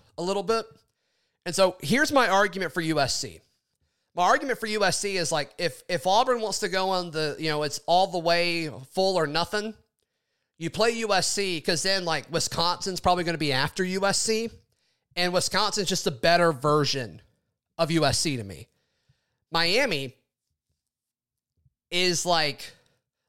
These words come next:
the fourth or fifth team in a really, really bad A C C this year. The A C C was awful, terrible. And I said this throughout the week on, on the podcast, and I said it on, on a few radio hits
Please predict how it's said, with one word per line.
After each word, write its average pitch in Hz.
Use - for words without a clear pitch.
the 165
fourth 202
or 175
fifth -
team 190
in 175
a 170
really, 185
really 165
bad 139
A 139
C 127
C 113
this 87
year. -
The 175
A 247
C 220
C 208
was 156
awful, 135
terrible. 190
And 185
I 185
said 240
this 233
throughout 196
the 208
week 185
on, 165
on 170
the 147
podcast, 180
and 165
I 156
said 196
it 185
on, 165
on 156
a -
few 175
radio 165
hits 139